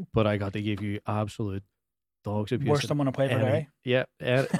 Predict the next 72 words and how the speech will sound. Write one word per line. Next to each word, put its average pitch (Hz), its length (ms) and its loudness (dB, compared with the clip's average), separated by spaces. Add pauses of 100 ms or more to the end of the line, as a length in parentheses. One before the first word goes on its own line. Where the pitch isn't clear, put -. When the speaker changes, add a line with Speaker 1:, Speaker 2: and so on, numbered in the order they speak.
(100)
Speaker 2:
<laughs> - 240 -8
Speaker 1:
excuse 196 360 -2
you 135 100 4
me. 107 260 0 (200)
I 147 60 2
think 165 180 0
you 139 80 4
find 113 260 2
I 113 140 0
never 101 260 -2
gave 123 140 2
you 123 40 2
dogs 127 220 4
abuse 123 160 -2
when 123 120 0
we 107 40 -4
played 110 160 0
for 107 60 -10
Derry. - 160 -10 (760)
Speaker 2:
Nah. 104 220 -8 (180)
Speaker 1:
Dogs 165 180 8
abuse 135 180 4
when 123 100 2
we - 20 -2
played 113 160 4
for 107 80 0
Crusaders, 123 640 2
of 131 80 -6
course. 113 440 0
Uh, 107 380 -2 (100)
that 117 120 0
was 120 80 0
to 120 80 -2
your 104 80 -2
face - 400 -4 (100)
when 107 320 -2 (540)
you 120 100 2
weren't 117 140 2
even 113 160 0
playing. 117 240 0
I 127 40 -2
think 165 100 -2
you 175 60 -4
were 123 80 4
on 110 120 4
crutches 143 340 0
at 160 80 2
the 170 80 -4
time. 165 340 0
Speaker 2:
And 123 140 -6
I 123 80 -4
was 131 140 -4
like, 131 100 -6
"Yeah, 135 140 -2
cheers, 143 240 -2
boss." 135 220 -4 (220)
Speaker 1:
Uh, 139 300 8 (100)
<laughs> 160 100 -2
Speaker 2:
Struggle-, 147 340 4
Speaker 1:
we 139 80 -8
Speaker 2:
struggling 156 240 8
Speaker 1:
called, 175 140 12
Speaker 2:
here. 151 60 4
Speaker 1:
we 170 120 8
called 175 220 10
down 139 140 8
'cause 147 140 6
we 156 60 6
were 147 80 8
playing 147 220 4
you 156 60 4
free. 139 220 0